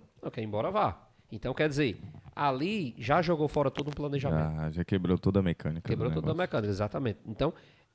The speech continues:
Speaker 1: um depende do outro. Não tem como ninguém andar sozinho.
Speaker 2: É uma engrenagem.
Speaker 1: É uma engrenagem.
Speaker 2: E não pode faltar nenhuma peça.
Speaker 1: Não,
Speaker 2: Sim,
Speaker 1: não,
Speaker 2: senão,
Speaker 1: não.
Speaker 2: senão não roda, não
Speaker 1: Não,
Speaker 2: funciona.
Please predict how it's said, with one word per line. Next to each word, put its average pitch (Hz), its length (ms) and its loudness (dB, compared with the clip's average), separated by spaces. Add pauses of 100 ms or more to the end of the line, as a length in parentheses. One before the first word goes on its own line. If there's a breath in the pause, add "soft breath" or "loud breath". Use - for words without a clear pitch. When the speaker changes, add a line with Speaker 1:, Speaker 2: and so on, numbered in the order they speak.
(320)
Speaker 1:
um 190 220 0
depende 135 500 0
do 117 140 -4
outro. 85 300 -2 (600)
Não 101 380 -2
tem 104 240 2
como 104 220 0
ninguém 101 240 2
andar 98 180 2
sozinho. - 420 -2
Speaker 2:
É - 40 4
uma 107 80 8
engrenagem. 113 640 8 (200)
Speaker 1:
É 123 120 -4
uma 104 100 -4
engrenagem. 92 480 -8
Speaker 2:
E 90 120 0
não 98 100 2
pode 101 240 4
faltar 117 280 2
nenhuma 127 300 0
peça. 113 420 -2
Speaker 1:
Não, 107 520 2
Speaker 2:
Sim, 101 60 -6
Speaker 1:
não, - 100 0
Speaker 2:
senão, 135 380 0
Speaker 1:
não. 156 80 -4
Speaker 2:
senão 160 260 0
não 175 160 6
roda, 156 340 10
não 117 80 0
Speaker 1:
Não, 110 200 0
Speaker 2:
funciona. 113 300 -2